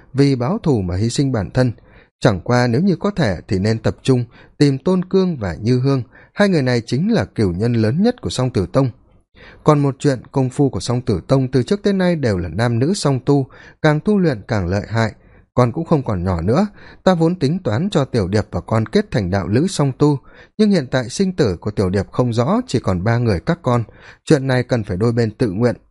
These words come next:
bất kể thế nào, chỉ cần các con tình nguyện, ta đều giúp các con làm chủ." Mỹ phụ trung niên nói xong liền nhìn ba người.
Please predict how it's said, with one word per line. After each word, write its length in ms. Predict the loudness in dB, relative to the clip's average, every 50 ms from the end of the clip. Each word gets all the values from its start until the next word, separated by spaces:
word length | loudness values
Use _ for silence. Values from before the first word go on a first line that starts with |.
| _ 0
bất 200 | 0 0 2 2
kể 140 | 0 0 0
thế 120 | 0 -2
nào, 260 | 0 0 0 -2 -4 -2
chỉ 140 | -2 -2 0
cần 180 | 0 0 0
các 140 | -2 -4 -2 0
con 180 | 0 0 0 -2
tình 240 | -2 -2 -2 0 0
nguyện, 220 | 0 0 0 -2 -4 -6
ta 100 | -4 -2
đều 160 | -2 -2 -2
giúp 200 | 0 -2 -2 0 -2
các 120 | -4 -6 -4
con 180 | -4 -2 -2 0
làm 240 | 0 -2 -2 -4
chủ." 280 | -2 0 0 0 0 -4 -10 _ -20 _ _ _ _ _ _ _ _ _ _ 2
Mỹ 100 | 2 2
phụ 180 | 2 0 -2 -2
trung 200 | -2 -2 0 0
niên 180 | 0 0 0
nói 140 | 0 -2 -4
xong 300 | -4 -4 -2 0 0 0
liền 240 | 0 0 0 0 0
nhìn 240 | 0 -2 -2 -2 -2
ba 160 | -2 -2 0
người. 300 | 0 2 2 2 0